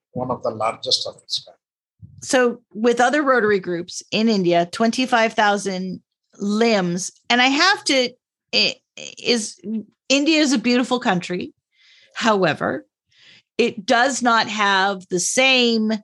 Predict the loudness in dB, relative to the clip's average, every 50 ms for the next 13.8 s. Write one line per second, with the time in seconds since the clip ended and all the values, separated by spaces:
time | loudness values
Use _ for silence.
0 | _ _ _ _ _ _ _ _ _ _ _ _ _ 0 2 2 4 2 0 -2
1 | -2 -2 0 0 0 -2 -4 _ -14 -6 -2 0 2 2 2 2 0 0 0 0
2 | -2 -2 0 0 -2 -4 -2 -2 -2 -2 -2 -2 -2 -2 -4 -2 -2 -2 -2 -2
3 | -2 -2 -2 -2 0 2 2 2 4 4 2 2 0 -2 -4 0 2 2 2 2
4 | 0 0 -2 0 0 2 2 0 0 -2 -6 -10 -4 -2 -2 0 0 -2 -2 0
5 | -2 -2 -2 -6 -8 -12 -10 -8 -10 -4 -2 0 0 0 0 -2 _ _ -20 -20
6 | -20 -20 -12 -2 -2 2 2 4 2 2 0 2 2 4 4 4 2 2 2 0
7 | 0 0 -4 _ _ _ -18 -8 -2 0 2 2 2 0 -2 -8 -2 0 0 0
8 | 0 -4 -10 -12 -14 -16 -12 -2 0 0 0 0 -2 -4 0 2 4 4 2 2
9 | 0 -2 -4 -4 -6 -14 -18 -18 -18 -12 -4 0 2 2 2 2 2 2 0 0
10 | 0 -4 -6 -4 -2 0 0 2 2 2 2 0 0 -2 -4 -6 -8 -6 -8 -6
11 | -2 0 0 0 2 2 0 0 0 -2 -2 0 0 0 0 0 -2 0 -2 -2
12 | -2 -2 -2 0 0 0 0 0 -4 _ -2 2 2 4 4 2 0 -2 -6 -6
13 | -4 -4 0 0 0 0 0 -2 -4 -6 -8 -10 -12 -16 -20 _